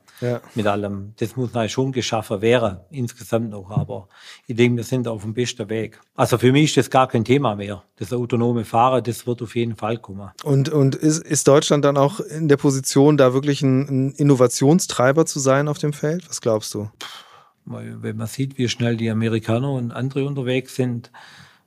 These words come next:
Speaker 2: allem drum und dran. Wir müssen schon dranbleiben. Aber ich glaub, Deutschland hat schon die Kraft. Wir haben Top-Ingenieure,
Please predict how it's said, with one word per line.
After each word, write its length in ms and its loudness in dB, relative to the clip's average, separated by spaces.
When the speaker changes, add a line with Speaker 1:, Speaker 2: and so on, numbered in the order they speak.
Speaker 2:
allem 380 -4
drum 220 -2
und 120 -6
dran. 260 0
Wir 120 -4
müssen 300 -8
schon 380 -2
dranbleiben. 540 0
Aber 200 -8
ich 60 -6
glaub, 320 -8
Deutschland 460 -6
hat 160 -6
schon 220 -2
die 120 -4
Kraft. 540 -2
Wir 140 -8
haben 180 -10
Top-Ingenieure, 960 -4